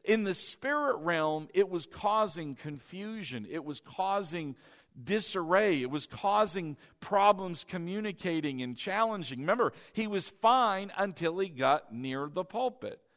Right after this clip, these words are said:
And everything would just, you know, and the people probably thought,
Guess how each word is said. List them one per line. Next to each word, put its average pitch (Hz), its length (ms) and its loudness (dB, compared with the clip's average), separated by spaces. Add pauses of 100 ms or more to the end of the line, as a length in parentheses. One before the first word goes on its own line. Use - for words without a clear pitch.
(520)
And 185 140 4
everything 208 480 4
would 185 160 0
just, 180 400 -4 (420)
you 359 140 -2
know, 214 320 -2 (400)
and 220 160 4
the 202 60 4
people 247 380 -2
probably 202 600 4
thought, 196 420 2